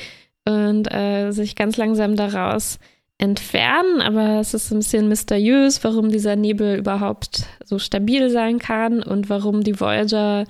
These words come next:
äh, da nicht mehr wegkommt. Und jetzt stellt sich nämlich heraus, woran das liegt. Denn Marana ist gar nicht eine vom Holodeck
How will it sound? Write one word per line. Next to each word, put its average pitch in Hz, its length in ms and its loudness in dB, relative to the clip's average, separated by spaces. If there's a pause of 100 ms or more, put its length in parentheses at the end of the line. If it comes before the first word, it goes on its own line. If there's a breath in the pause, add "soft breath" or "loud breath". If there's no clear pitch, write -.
(460 loud breath)
äh, 196 360 -2
da 190 480 -2 (220)
nicht 208 200 0
mehr 202 200 0
wegkommt. 233 480 -2 (300 loud breath)
Und 196 100 -2
jetzt 240 200 0
stellt 226 300 0
sich 220 220 -2
nämlich 214 680 0 (420 soft breath)
heraus, 214 720 0
woran 202 360 0
das - 220 -2
liegt. 269 640 0 (1200)
Denn 233 340 0
Marana 220 680 0 (440 loud breath)
ist - 220 -2
gar 220 200 0
nicht 254 280 -2
eine 240 640 0 (840)
vom 226 720 0 (300)
Holodeck 226 880 0